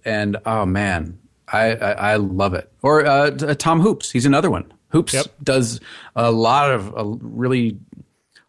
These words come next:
Speaker 1: hard shadows, and he, he uses it to such great effect. Um, there's, they're, they're just, they're dripping with mood, his pictures.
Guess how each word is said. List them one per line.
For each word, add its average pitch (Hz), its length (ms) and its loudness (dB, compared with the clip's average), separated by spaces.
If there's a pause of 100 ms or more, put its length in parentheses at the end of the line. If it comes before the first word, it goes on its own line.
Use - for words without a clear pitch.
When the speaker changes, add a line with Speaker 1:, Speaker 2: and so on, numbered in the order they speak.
(120)
Speaker 1:
hard 117 380 0
shadows, 110 460 0
and 113 120 -2
he, 107 220 -2
he 110 160 -4
uses 131 400 0
it 113 140 -2
to 95 100 -8
such - 400 -6
great 117 420 -2
effect. - 640 -4 (600)
Um, 95 600 -2 (760)
there's, 104 280 0
they're, 104 260 0
they're 113 200 0
just, 110 300 -2
they're 107 140 2
dripping 139 480 2
with 135 160 2
mood, 98 420 2
his 92 160 -6
pictures. - 580 -8